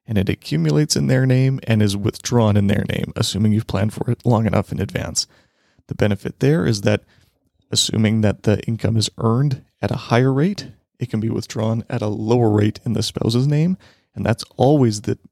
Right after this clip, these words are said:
idea with an R S P, but it's not always as easy to do if you have things like a defined benefit pension, or if you're a much higher earning spouse and your other spouse doesn't have any income. So to be able to do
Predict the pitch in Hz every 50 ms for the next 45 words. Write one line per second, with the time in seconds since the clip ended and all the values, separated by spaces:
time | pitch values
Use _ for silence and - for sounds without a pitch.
0 | - 104 101 98 - 107 110 113 110 104 - 104 - - - 110 110 101 - -
1 | - - - 147 139 113 104 107 127 - - _ _ _ _ _ _ _ _ _
2 | - 113 - - - - - - 110 120 127 - - - 120 117 117 117 107 -
3 | 107 107 104 - - 120 113 107 104 101 - 110 - 127 139 147 151 - 107 101
4 | 107 113 113 - - 120 - - - - - 110 110 107 - 107 104 104 101 104
5 | - - - 110 110 110 107 - - 117 - - - - - 151 147 135 - 143
6 | 127 127 127 131 135 147 - - 120 107 117 - - - - 107 - - - -
7 | - - - - - 101 110 107 - - 117 107 110 110 - - - 113 110 107
8 | 107 - - - - - _ _ _ _ _ _ - 107 104 98 104 101 104 101
9 | - - 110 - - - 107 110 101 101 104 - 107 - - - - - - -
10 | - - 120 - _ _ _ _ _ _ _ - - 117 110 101 104 - - 120
11 | 104 117 107 110 120 117 - - - - - - 110 110 107 107 110 113